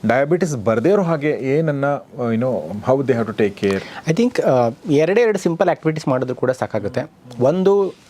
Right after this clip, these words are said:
Speaker 2: ಡೈಲಿ ಫಿಸಿಕಲ್ ಆಕ್ಟಿವಿಟಿ. ಸದ್ಯಕ್ಕೆ ಏನೂ ಫಿಸಿಕಲ್ ಆಕ್ಟಿವಿಟಿ ಮಾಡ್ತಿಲ್ಲ ಅಂದ್ರೆ ಅರ್ಧ ಗಂಟೆ ಫಿಸಿಕಲ್ ಆಕ್ಟಿವಿಟಿ, ಒಂದು ಬ್ರಿಸ್ಕ್ ವಾಕ್ ಮಾಡಿದ್ರು ಕೂಡ ತುಂಬ ಉಪಯೋಗ ಆಗುತ್ತೆ. ಇನ್ನು ಎರಡನೇದಾಗಂತಂದ್ರೆ ತುಂಬ ಜನ, ಮ್,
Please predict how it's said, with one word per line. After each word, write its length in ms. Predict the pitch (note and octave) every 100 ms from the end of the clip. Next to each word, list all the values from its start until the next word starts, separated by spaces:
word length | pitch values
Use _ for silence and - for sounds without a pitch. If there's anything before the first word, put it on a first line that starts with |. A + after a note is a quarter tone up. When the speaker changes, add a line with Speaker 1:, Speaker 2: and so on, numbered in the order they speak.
| - - - - B2
Speaker 2:
ಡೈಲಿ 180 | D#3
ಫಿಸಿಕಲ್ 260 | E3 B2+ C3+
ಆಕ್ಟಿವಿಟಿ. 400 | A#2+ A#2+ G#2 G2 - B2 G2 -
ಸದ್ಯಕ್ಕೆ 300 | A2+ C3+ C#3
ಏನೂ 140 | C3+
ಫಿಸಿಕಲ್ 260 | D3 C#3 D3
ಆಕ್ಟಿವಿಟಿ 260 | C3+ D3 C3
ಮಾಡ್ತಿಲ್ಲ 320 | B2 C3+ B2
ಅಂದ್ರೆ 200 | A#2+ D3
ಅರ್ಧ 200 | B2 C3
ಗಂಟೆ 220 | C#3 C3+ C#3+
ಫಿಸಿಕಲ್ 300 | A#2 A#2 B2+
ಆಕ್ಟಿವಿಟಿ, 360 | G#2 A#2+ A#2
ಒಂದು 200 | A#2 A2+
ಬ್ರಿಸ್ಕ್ 300 | A2+ D3 -
ವಾಕ್ 200 | D3+ C#3
ಮಾಡಿದ್ರು 300 | B2+ B2 A#2+
ಕೂಡ 180 | - A#2+ D#3 - B2
ತುಂಬ 260 | A2+ A2+ A#2+
ಉಪಯೋಗ 340 | - - A2
ಆಗುತ್ತೆ. 400 | A2 G2+ A2+ E3 - B2+ A#2+ G#2+ G#2+ - - - - -
ಇನ್ನು 180 | D3 F#3
ಎರಡನೇದಾಗಂತಂದ್ರೆ 1120 | D3 C#3 F3+ E3 E3 D3 C#3+ C#3+ C3+ D#3 F#3+ - - - - -
ತುಂಬ 240 | D3+ D#3+
ಜನ, 160 | D#3+ D3+
ಮ್, 340 | - G#3 B2